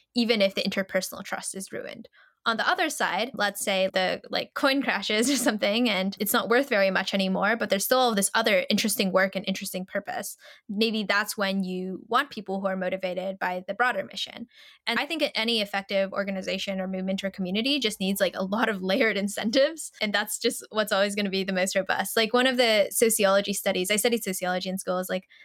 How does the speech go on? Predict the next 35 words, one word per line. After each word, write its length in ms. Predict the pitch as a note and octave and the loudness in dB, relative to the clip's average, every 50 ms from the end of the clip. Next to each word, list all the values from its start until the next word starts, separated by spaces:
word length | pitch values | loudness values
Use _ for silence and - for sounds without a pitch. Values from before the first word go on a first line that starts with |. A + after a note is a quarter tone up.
| _ _ | _ _
that 120 | A3+ G#3 G3 | 0 2 2
I 220 | G3+ G3 F#3+ - - - | 2 2 0 0 0 0
think 140 | C4 C4 B3+ | 0 0 2
about 200 | A#3 G#3+ F#3+ - | 2 2 2 2
a 60 | G3+ | 2
lot 260 | G3 F#3 F#3 - - | 2 2 2 0 0
is, 280 | - G3 F#3+ F#3 - - _ _ _ _ _ | 0 0 0 -2 -6 -12 _ _ _ _ _
um, 380 | G#3+ G3+ F#3+ F#3 F#3 F3+ F#3+ - _ _ _ _ _ _ _ _ _ _ _ _ _ - | 0 2 2 2 0 -4 -6 -8 _ _ _ _ _ _ _ _ _ _ _ _ _ -20
for 320 | G3+ - - A#3 A3 G#3+ G#3+ | -6 0 2 2 4 2 0
Freedom 440 | - - C#4+ D4+ D#4+ D4+ A#3+ A3+ | 0 0 2 2 4 2 2 0
Summer, 380 | A3 - G3+ F3+ F3+ F#3+ A3+ B3 | 0 -2 -2 0 0 0 0 0
which 180 | A3 G#3+ G3 - | 0 -2 -2 -2
was, 120 | G3+ G3 | -2 0
like, 200 | G3+ F#3 F#3+ F#3+ - | 0 0 0 0 0
during 160 | - A3+ A3 | 0 2 2
the 60 | G#3 G#3 | 2 0
civil 200 | - G#3+ G#3 G#3 | 0 0 2 2
rights 260 | A#3 C#4 C#4 - - | 2 2 0 0 -2
movement, 360 | G#3+ F#3+ G3 G3 F#3+ G3 - | -2 -2 0 -2 -2 -2 -2
when 120 | G3+ G3 | 0 0
a 40 | G3 | 0
bunch 240 | F#3+ G3+ G3+ G#3 - | 2 0 0 2 0
of 240 | G#3+ G3 G3 F#3+ G3+ | 2 2 0 0 0
young 240 | G3+ A3 G#3+ A3 G#3+ | 0 2 2 2 0
people, 420 | - A#3 G#3+ - G#3+ G#3 G#3 G#3 | 0 -4 -4 -2 0 0 2 2
like, 260 | G3 F#3 F#3 G3 - - - _ _ | 2 0 0 -2 -6 -14 -20 _ _
got 160 | A#3 A3+ A3 | 2 2 4
on 100 | A3 G#3+ | 4 2
these 180 | G3+ G#3 G3 - | 2 2 0 0
buses 540 | - F#3+ G#3 G3+ - A3 G3 F#3+ F#3 G3+ | 0 0 0 2 2 4 4 4 2 2
and 160 | G3 F#3 F#3+ G3+ | -2 -2 0 0
rode 140 | G#3 G3+ | 0 2
around 240 | G3+ G3 F#3+ F#3+ G3 | 2 2 0 0 -2
to 80 | - - | -4 -4
protest, 560 | - A3+ G#3 G3+ - G3 F#3 G3 - - - | -2 -2 -2 -2 -2 -2 -2 -2 -4 -8 -12